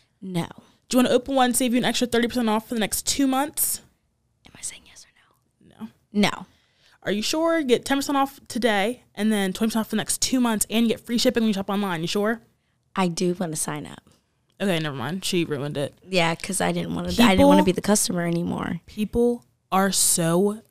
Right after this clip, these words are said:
Speaker 2: rude. I get it. If you come in and you wanna shop and you're like,
Speaker 1: But
Speaker 2: "I don't
Speaker 1: usually
Speaker 2: want this."
Speaker 1: when you say that, I mean, I've been in line to see Christina at Old Navy and they're like, "No, I, I don't wanna open a credit card." And it's like, bro, it's their job. <laughs> Like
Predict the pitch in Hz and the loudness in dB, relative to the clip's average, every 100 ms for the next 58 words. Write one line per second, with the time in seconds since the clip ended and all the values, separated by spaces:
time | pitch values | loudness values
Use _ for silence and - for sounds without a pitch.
0 | _ 170 160 131 185 _ _ _ 262 254 | _ -4 -2 -2 -6 _ _ _ 0 2
1 | 190 170 - 185 226 226 214 165 175 170 | 2 2 2 -2 0 2 2 2 0 0
2 | 180 160 - 165 165 160 160 - 226 208 | 2 0 0 -2 0 2 2 4 6 8
3 | 247 - 277 254 175 190 202 196 180 190 | 8 8 8 8 6 6 4 4 4 4
4 | 185 165 151 196 180 196 226 240 190 165 | 6 4 2 2 2 2 4 6 6 6
5 | 165 160 165 170 160 160 - 160 156 - | 4 2 2 2 2 2 2 0 -2 -4
6 | 160 160 160 160 160 156 151 - - - | 0 0 2 2 2 0 -2 -8 -14 -12
7 | - - - 202 214 214 165 156 175 180 | -12 -8 6 8 8 8 4 2 0 2
8 | 170 185 175 190 190 180 180 170 175 175 | 2 2 4 6 6 6 6 8 6 6
9 | 165 165 196 180 - - 165 160 170 - | 2 4 4 2 2 2 4 2 -2 -2
10 | 202 202 180 165 180 175 175 - 294 185 | 2 4 2 4 6 8 6 6 4 6
11 | 165 170 160 190 - 285 | 4 4 4 2 2 0